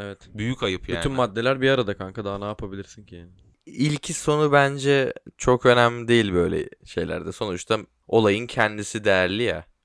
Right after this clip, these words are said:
Speaker 3: Bir sene sonra yapalım ya.
Speaker 2: Yok ya, ben gitmem ya. Yani şöyle, e, birlikte davet alsak belki okey.
Speaker 3: Alamadım.
Speaker 2: E, ama
Speaker 3: Benden
Speaker 2: öyle bir
Speaker 3: alamadım.
Speaker 2: durum yok.
Speaker 3: Aynen.
Speaker 2: E, dolayısıyla ben gitmem.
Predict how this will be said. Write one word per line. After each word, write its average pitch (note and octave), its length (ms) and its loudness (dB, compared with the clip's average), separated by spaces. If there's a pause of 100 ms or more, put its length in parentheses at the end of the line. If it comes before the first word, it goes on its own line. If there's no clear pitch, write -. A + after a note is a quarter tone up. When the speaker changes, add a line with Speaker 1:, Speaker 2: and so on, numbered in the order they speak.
(180)
Speaker 3:
Bir G3+ 80 -4
sene C#3+ 260 -2
sonra D3 320 -4
yapalım E2+ 440 -6
ya. D#2+ 200 -16 (340)
Speaker 2:
Yok A#2+ 340 -8
ya, F2+ 180 -2
ben D#3+ 220 0
gitmem E3+ 360 -6
ya. F2+ 340 -4 (100)
Yani G#2+ 220 -2
şöyle, F3+ 580 -6 (560)
e, G#2+ 300 -12
birlikte C3 380 -12
davet D3+ 460 -4
alsak A#2+ 580 -6 (200)
belki G#2+ 380 -4
okey. B2+ 440 -10 (260)
Speaker 3:
Alamadım. G2 480 4
Speaker 2:
E, G#2 240 -8
ama A2+ 140 -2
Speaker 3:
Benden D3 180 6
Speaker 2:
öyle D3 120 4
bir B2 60 0
Speaker 3:
alamadım. A#2+ 220 -2
Speaker 2:
durum D3 140 -12
yok. C#3+ 280 -10 (120)
Speaker 3:
Aynen. G2 220 -6
Speaker 2:
E, - 320 -14
dolayısıyla C#3 600 -2
ben C#3 260 -2 (420)
gitmem. C3 340 -8